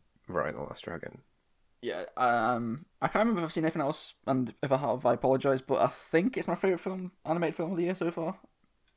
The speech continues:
Speaker 1: Mm, that is
Speaker 2: I
Speaker 1: high
Speaker 2: can't,
Speaker 1: praise.
Speaker 2: I can't remember. I've not seen Flea yet, which I know is on a lot, on a lot of people's
Speaker 1: Yeah.
Speaker 2: radars.
Speaker 1: And you've not seen Luca either, have
Speaker 2: I've
Speaker 1: you?
Speaker 2: not seen Luca, no. Or Mitchell's versus Machines. So I've not seen a lot of the big
Speaker 1: Yeah.
Speaker 2: ones, but, um,
Speaker 1: <laughs>
Speaker 2: yeah, it's still, it's still very good film,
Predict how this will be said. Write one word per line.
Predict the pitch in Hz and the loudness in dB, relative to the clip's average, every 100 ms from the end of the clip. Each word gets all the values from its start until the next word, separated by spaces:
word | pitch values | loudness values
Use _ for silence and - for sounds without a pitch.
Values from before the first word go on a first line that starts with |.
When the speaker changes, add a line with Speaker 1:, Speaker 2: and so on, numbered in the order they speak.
| _ _ 113 | _ _ -10
Speaker 1:
Mm, | 131 233 262 156 78 - _ | -8 -6 -4 -4 -6 -12 _
that | - 78 | -8 -4
is | 135 | -4
Speaker 2:
I | |
Speaker 1:
high | - | -2
Speaker 2:
can't, | 196 170 | 2 2
Speaker 1:
praise. | 82 - | 0 -6
Speaker 2:
I | 92 | -8
can't | - - 170 | -8 -6 -4
remember. | 160 151 143 - | -4 0 0 0
I've | 139 | 0
not | 170 - | 0 -2
seen | 175 160 | -2 -2
Flea | 139 - 147 | -4 -8 -4
yet, | 135 123 107 107 - | -2 -2 -4 -4 -6
which | - | -6
I | 123 | -6
know | 117 | -4
is | 117 123 - | -4 -6 -8
on | 120 | -6
a | |
lot, | 120 107 - | -6 -6 -6
on | |
a | 120 | -6
lot | 117 | -6
of | 101 | -8
people's | 127 - - | -10 -10 -10
Speaker 1:
Yeah. | 104 | -6
Speaker 2:
radars. | 98 85 110 - | -6 -6 -10 -4
Speaker 1:
And | 107 | 0
you've | 101 | 2
not | 117 | 2
seen | - 101 | 2 2
Luca | 90 101 - - - | 2 2 0 -4 -2
either, | 82 - | -4 -4
have | - | 4
Speaker 2:
I've | 131 | 6
Speaker 1:
you? | |
Speaker 2:
not | 143 131 | 6 2
seen | 117 | -2
Luca, | 110 101 - | -4 -6 -8
no. | 104 98 127 - | -10 -10 -8 4
Or | 139 | 6
Mitchell's | 123 - 120 | 6 0 -2
versus | 113 - | -2 -6
Machines. | - - 90 101 | -8 -10 -10 -8
So | - 120 | 2 2
I've | 139 | 4
not | 120 | 0
seen | 117 | -4
a | |
lot | 101 65 | -4 -4
of | |
the | 117 | -2
big | 110 - | -2 0
Speaker 1:
Yeah. | 95 | -2
Speaker 2:
ones, | 143 - | 0 0
but, | 123 110 - - | 0 -2 -4 -6
um, | 113 104 104 113 - | -4 -2 2 4 6
Speaker 1:
<laughs> | 131 - - - - _ _ _ _ | 4 2 -8 -20 -20 _ _ _ _
Speaker 2:
yeah, | 135 117 | 0 2
it's | 113 120 | 2 0
still, | - 139 110 | 2 2 0
it's | - | -4
still | - 87 | -4 -4
very | 104 95 | -4 -6
good | 107 | -8
film, | - 95 - | -12 -14 -14